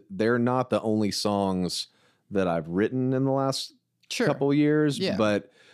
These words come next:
Speaker 1: this group of songs that's on this record, like, these were the songs that, like,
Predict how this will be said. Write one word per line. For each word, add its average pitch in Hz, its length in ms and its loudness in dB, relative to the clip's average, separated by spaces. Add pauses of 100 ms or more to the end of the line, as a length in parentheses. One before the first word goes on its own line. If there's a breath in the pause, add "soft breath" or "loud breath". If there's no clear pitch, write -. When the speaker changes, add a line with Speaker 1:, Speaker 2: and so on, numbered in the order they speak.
(140 soft breath)
Speaker 1:
this 131 480 2
group 127 200 0
of 117 100 -4
songs 107 480 0
that's 95 300 -2
on 104 340 0
this 101 240 0
record, 95 340 0
like, 85 460 -2 (880)
these 107 340 0
were 104 140 2
the 95 100 0
songs 90 600 -2
that, 87 280 -2
like, 80 560 -4